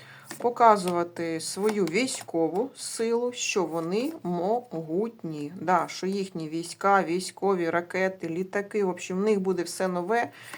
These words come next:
і все гіперзвукове. Хоча випадає карта смерті на зброю.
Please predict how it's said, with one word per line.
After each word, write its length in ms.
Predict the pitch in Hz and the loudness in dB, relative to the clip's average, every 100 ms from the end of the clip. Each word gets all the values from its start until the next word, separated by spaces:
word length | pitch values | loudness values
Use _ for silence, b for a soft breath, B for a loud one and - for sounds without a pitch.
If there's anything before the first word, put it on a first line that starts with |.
| B | B
і 120 | 185 | -2
все 400 | 190 - 220 220 - | -2 2 4 4 2
гіперзвукове. 1300 | 175 180 202 214 208 170 165 180 185 185 151 139 143 | -4 -2 0 0 0 -4 -2 -2 0 0 0 -4 -6
Хоча 420 | - 165 - 226 - - | -8 -4 2 2 2 -6
випадає 600 | 165 165 170 175 208 190 | -10 -6 0 2 2 0
карта 520 | 180 175 180 - 175 - | 0 0 0 -2 -4 -4
смерті 720 | - - 156 139 - - 180 - _ - B B B B B | -10 -6 -4 -4 -6 -14 -14 -16 _ -6 B B B B B
на 180 | 170 180 | -2 0
зброю. 580 | 180 160 151 143 143 | -2 -6 -6 -6 -6